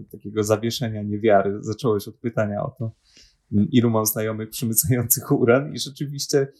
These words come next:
tak serio, wiecie co, tak serio, to nie, nie, nie, nie mieszkali na innym osiedlu, prawdopodobnie nie istnieli, więc, e, no tak, wszystkiego jest tutaj dużo.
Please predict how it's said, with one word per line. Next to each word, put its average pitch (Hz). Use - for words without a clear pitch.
tak -
serio, 127
wiecie 101
co, 87
tak -
serio, 117
to 107
nie, 110
nie, 117
nie, 120
nie 117
mieszkali 120
na 101
innym 107
osiedlu, 127
prawdopodobnie 123
nie 117
istnieli, 104
więc, 104
e, 110
no 127
tak, 92
wszystkiego 147
jest 135
tutaj 127
dużo. 104